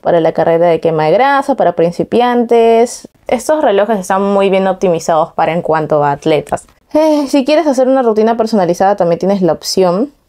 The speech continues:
pero yo no tengo ninguna. <laughs> Y en cuanto a los modos deportivos están aquí mismo.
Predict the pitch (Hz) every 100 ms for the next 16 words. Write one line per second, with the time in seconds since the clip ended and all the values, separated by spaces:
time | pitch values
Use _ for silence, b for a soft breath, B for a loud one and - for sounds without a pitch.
0 | _ - 208 202 220 185 170 156 147 -
1 | - 143 135 131 135 254 - 202 202 220
2 | B B B - 262 285 285 277 254 240
3 | 247 285 226 208 202 214 185 180 185 180
4 | 160 147 -